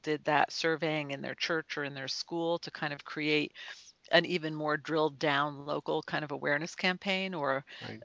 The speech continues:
Speaker 1: or built buy-in about what kind of strategies were gonna be used. We actually did a lot of work in the faith community in this neighborhood, partly because of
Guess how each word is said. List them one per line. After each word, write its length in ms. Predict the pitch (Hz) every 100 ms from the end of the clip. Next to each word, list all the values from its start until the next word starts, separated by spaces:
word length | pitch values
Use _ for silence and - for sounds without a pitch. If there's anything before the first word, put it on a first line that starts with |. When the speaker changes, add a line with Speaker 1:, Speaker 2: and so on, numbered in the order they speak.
| -
Speaker 1:
or 180 | 165 165
built 380 | 147 175 175 -
buy-in 540 | 139 151 151 156 165 165
about 260 | 147 139
what 120 | 147
kind 260 | - 156 147
of 40 |
strategies 680 | - - 147 151 - 165 156
were 80 | 170
gonna 180 | 175 170
be 80 | 175
used. 540 | 170 175 180 - - - - - -
We 140 | 185
actually 320 | 196 - 196
did 280 | 151 190 185
a 80 | 160
lot 300 | 156 151 160
of 120 | 170
work 360 | 160 175 - -
in 160 | 175 170
the 80 |
faith 320 | 170 165 170 -
community 560 | 185 190 196 202 202
in 420 | - 185 185 185 -
this 220 | 180 -
neighborhood, 460 | 180 180 185 185 180
partly 320 | - 151 165
because 460 | 151 165 170 160 -
of 220 | 156 147